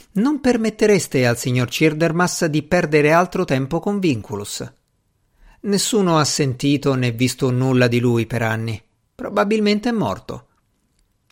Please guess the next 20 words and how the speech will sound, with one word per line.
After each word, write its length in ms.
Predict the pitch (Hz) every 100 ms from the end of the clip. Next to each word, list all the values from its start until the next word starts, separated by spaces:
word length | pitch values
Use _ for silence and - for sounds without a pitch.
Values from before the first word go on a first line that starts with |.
| _ _ _
Childermas 840 | - - 208 202 185 185 - - -
sedette 480 | - 202 180 175 147
sul 180 | 143 131
sofà 460 | - - 117 -
come 320 | - 160 147 139
chi 220 | - 175
ne 100 | 147
avesse 400 | 135 131 151 -
tutto 320 | 185 - 143
il 80 | 139
diritto 500 | 151 147 147 147 135
e 140 | 123
disse: 600 | 117 120 - 127 120 - _ _ _ _ _ _ _ _ _
"Le 200 | - 139
carte 360 | 135 160 196 185
dicono 340 | 165 160 160
che 120 | 151 147
non 160 | 143
è 80 | 143
morto. 560 | 139 117 113 - 127